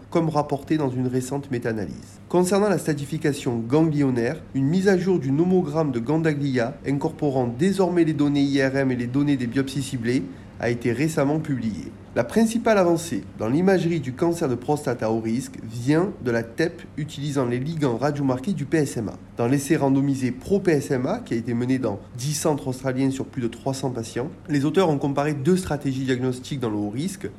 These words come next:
l'imagerie conventionnelle, à savoir scanner et tomoscintigraphie osseuse, versus tep scanner au ligand du P S M A radiomarqué au gallium soixante-huit. Eh bien, cette étude a montré que la sensibilité et la spécificité de l'imagerie conventionnelle étaient inférieures à celle de la tep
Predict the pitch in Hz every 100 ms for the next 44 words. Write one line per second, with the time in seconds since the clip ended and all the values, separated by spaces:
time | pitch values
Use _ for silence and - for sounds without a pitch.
0 | 127 147 156 135 135 135 127 120 120 120
1 | 135 262 - 120 - 107 113 - 127 123
2 | 120 110 131 123 120 113 117 110 - 107
3 | 107 139 196 - - 113 127 - 185 202
4 | - 254 202 - 143 127 139 - 143 139
5 | 147 151 135 123 160 170 165 127 120 139
6 | 131 131 127 123 165 135 123 139 147 151
7 | 139 127 - 95 - - - 117 147 175
8 | 202 196 147 113 - 127 151 151 160 -
9 | 110 - 170 - 151 156 147 147 117 110
10 | - 196 - 165 165 - 156 - 156 123
11 | 127 131 120 123 127 120 117 - 113 113
12 | 151 - 120 - 120 - 190 202 202 147
13 | 123 120 98 135 131 139 131 120 117 123
14 | 120